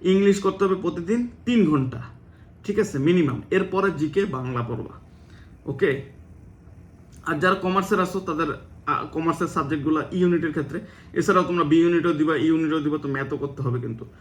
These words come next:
সি ইউনিটও দিবা, তো ম্যাথ, জিকেও করতে হবে। কিন্তু অ্যাকাউন্টিংয়ের তোমার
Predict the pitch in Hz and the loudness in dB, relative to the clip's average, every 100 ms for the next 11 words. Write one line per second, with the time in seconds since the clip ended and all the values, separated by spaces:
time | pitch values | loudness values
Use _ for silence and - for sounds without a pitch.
0 | - - - 175 165 156 151 143 139 175 | -20 -20 2 6 6 4 2 0 0 -4
1 | - - 143 143 143 143 147 170 123 135 | -10 -6 -2 0 0 0 2 2 0 -6
2 | 139 120 117 - - - - - - - | -4 -6 -6 -12 -12 -10 -10 -12 -16 -20
3 | - - - - - - - - - 165 | -20 -20 -20 -20 -20 -20 -20 -14 -2 2
4 | 190 - 175 180 175 175 165 127 143 135 | 2 2 0 2 2 2 0 -2 -4 -4